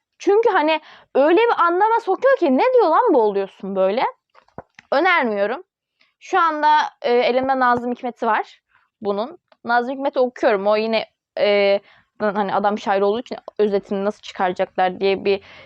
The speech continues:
şeye girmiştim. Onda öyle değil. Onu da bir sonraki ay okuduklarımda paylaşırım. Bu kitabın fiyatına baktım, yirmi bir lira falanmış. Asla değmez. Yani yirmi bir lira. Şu da yirmi bir lira falan, bunu alın yani.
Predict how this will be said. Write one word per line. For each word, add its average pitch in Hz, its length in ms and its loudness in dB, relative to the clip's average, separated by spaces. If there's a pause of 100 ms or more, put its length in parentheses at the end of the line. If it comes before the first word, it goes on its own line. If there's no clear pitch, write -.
şeye 220 300 2
girmiştim. 190 580 -4 (1500)
Onda 349 460 2
öyle 359 240 0
değil. 359 300 0 (240)
Onu 277 280 -2
da 320 220 0
bir 302 60 -4
sonraki 277 480 -2
ay 269 120 4
okuduklarımda 254 720 0
paylaşırım. 277 680 -2 (200)
Bu 247 420 -6
kitabın 370 460 -2
fiyatına 381 500 0
baktım, 339 320 -2
yirmi 285 280 -2
bir 320 60 -4
lira 311 180 0
falanmış. 302 500 -2
Asla 262 340 -2
değmez. 214 420 -2 (1080)
Yani 220 360 -2
yirmi 226 260 0
bir 240 100 2
lira. 226 360 0 (960)
Şu - 340 -4
da 381 60 2
yirmi 269 380 2
bir 233 160 0
lira 220 160 0
falan, 214 360 0
bunu 226 180 -2
alın 185 300 -2
yani. 180 400 -10